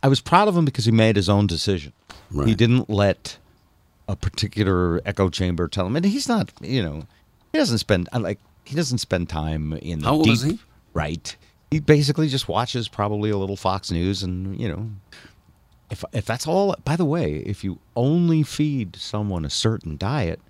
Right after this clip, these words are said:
Speaker 2: Oh, yeah.
Speaker 1: then they're gonna, you know, that's their frame of reference.
Speaker 2: Mm-hmm.
Speaker 1: Uh,
Speaker 2: How,
Speaker 1: I
Speaker 2: how
Speaker 1: can't
Speaker 2: old a man?
Speaker 1: Uh,
Speaker 2: I
Speaker 1: how old is
Speaker 2: didn't
Speaker 1: he? He's, I think,
Speaker 2: Yeah.
Speaker 1: almost fifty, like, forty-nine,
Speaker 2: Okay.
Speaker 1: something like that.
Speaker 2: Okay.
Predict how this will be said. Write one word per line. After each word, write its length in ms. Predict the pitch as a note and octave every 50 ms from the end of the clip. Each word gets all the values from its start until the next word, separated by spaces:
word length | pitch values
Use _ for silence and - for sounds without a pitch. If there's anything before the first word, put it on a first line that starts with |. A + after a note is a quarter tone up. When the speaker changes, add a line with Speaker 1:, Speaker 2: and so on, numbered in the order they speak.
| _ _ _ _ -
Speaker 2:
Oh, 140 | - G#1+ C#2
yeah. 200 | F#2 G2+ G2+ F2 C#2+ - _ _ - - _ _ _ _ _ _ _ _ _ _ _ _ _ _ _ _ _ _ _ _ _ -
Speaker 1:
then 460 | A#2 G2+ F#2 F#2+ F#2+ G2 G2+ G2+ G#2+ -
they're 100 | - F#2+
gonna, 300 | F2+ - F#2+ F2+ F#2+ F2+ - - _ _ _ _ -
you 80 | C#3 A#2
know, 60 | - - - -
that's 240 | - - - - -
their 200 | - A2 G#2 G2 F2 - _ _ - -
frame 340 | - - - G2 F#2+ G2 A2
of 60 | A2
reference. 560 | A2 C3 F3+ F3+ - - _ _ _ - - _ _ _ _ _ _ _ _ _ _ _ _ -
Speaker 2:
Mm-hmm. 220 | - - - D#2+ -
Speaker 1:
Uh, 40 |
Speaker 2:
How, 120 | F2+ D#2+ - -
Speaker 1:
I 100 | F#2+ B2
Speaker 2:
how 40 | C#3+
Speaker 1:
can't 240 | - - - G3+ D#3+
Speaker 2:
old 80 | C3+ B2+
a 60 | C3
man? 440 | B2+ B2+ B2+ C3+ C#3+ C#3+ B2+ A2+ - - -
Speaker 1:
Uh, 80 | - A#2+ A#2
Speaker 2:
I 140 | A2 F#2 G#2
Speaker 1:
how 60 | C#3+
old 120 | D3 E3+ F3+
is 100 | - F#3+
Speaker 2:
didn't 160 | G#3 G#3 F#3+
Speaker 1:
he? 80 | D#3
He's, 180 | D3+ D3+ C3+ -
I 100 | D#3+ D#3+
think, 120 | - F#3
Speaker 2:
Yeah. 140 | G3+ - -
Speaker 1:
almost 360 | - G#3+ G#3 G3 F#3+ E3 -
fifty, 300 | - F3 D#3+ - - - - -
like, 140 | G2+ -
forty-nine, 500 | - - C#3 C3 C3 A#2+ G#2 F#2+ F#2 F#2+
Speaker 2:
Okay. 100 | G2 G2+ -
Speaker 1:
something 260 | - - - - G2+
like 80 | G2 A2
that. 120 | F#2+ F#2
Speaker 2:
Okay. 80 | E2